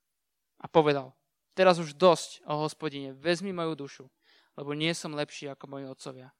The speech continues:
Potom si lahol a usnul pod nejakým jalovcom.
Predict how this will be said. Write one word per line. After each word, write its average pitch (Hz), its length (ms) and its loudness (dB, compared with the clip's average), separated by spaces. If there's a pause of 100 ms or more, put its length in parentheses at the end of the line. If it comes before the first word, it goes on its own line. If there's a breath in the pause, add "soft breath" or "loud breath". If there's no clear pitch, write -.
(400)
Potom 160 240 -8
si 156 160 -4
lahol 160 460 4 (340)
a - 160 -6
usnul 151 400 -6
pod 147 160 -8
nejakým 147 400 -10
jalovcom. 139 560 -6